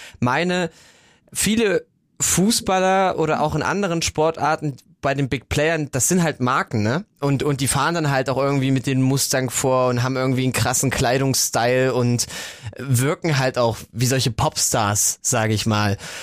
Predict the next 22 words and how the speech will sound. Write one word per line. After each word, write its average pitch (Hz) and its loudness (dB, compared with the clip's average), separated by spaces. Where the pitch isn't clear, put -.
Und, 135 0
äh, 90 -4
ich - -2
glaube, 190 0
dass - -2
halt, 143 0
wenn 160 0
ich 175 -2
jetzt 185 -2
mit, 175 0
mit - 0
Handballern, 196 0
F-, - -8
Hockeyspielern 180 0
oder 160 2
so 151 0
rede, 160 0
das 143 -2
ist 147 0
auch 165 0
ein 170 -2
Klischee. 202 0